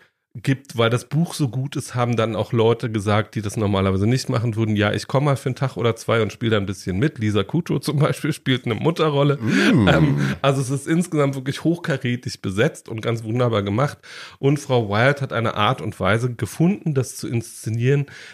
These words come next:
Speaker 1: die immer ganz nah an den Figuren bleibt,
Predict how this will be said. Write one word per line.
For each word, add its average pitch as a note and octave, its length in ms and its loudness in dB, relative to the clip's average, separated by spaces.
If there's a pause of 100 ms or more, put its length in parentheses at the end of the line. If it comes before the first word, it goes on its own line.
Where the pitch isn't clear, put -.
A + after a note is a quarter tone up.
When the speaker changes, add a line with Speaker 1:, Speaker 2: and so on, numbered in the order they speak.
(100)
Speaker 1:
die A2+ 120 -2
immer D3+ 200 4
ganz A#2+ 460 0
nah A#2 380 2
an A#2+ 100 0
den A2 200 0
Figuren D3 600 0
bleibt, A#2+ 720 0